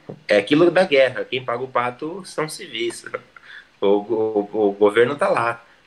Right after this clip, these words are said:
Tem os melhores médicos, tem, tem toda, tem todo um suporte. O povo mesmo, né, lá em,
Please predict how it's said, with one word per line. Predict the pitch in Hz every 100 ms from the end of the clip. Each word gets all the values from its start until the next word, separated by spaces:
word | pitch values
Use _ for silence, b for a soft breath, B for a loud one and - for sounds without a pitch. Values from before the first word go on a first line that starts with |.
| -
Tem | 101
os | 95
melhores | 92 92 90
médicos, | 90 101 131 135 127 - 120
tem, | - 90 90 87 82 82 b b _ _
tem | 87
toda, | 87 95 95 95 90 85 78 - -
tem | 87
todo | 95 98
um |
suporte. | 95 90 - 92 110 127 131 - 143 143 B B -
O | 107
povo | - 110 107 101
mesmo, | 95 98 95 92 82 80 92
né, | 95 110 107
lá | 85 90 98 98
em, | 95 90 85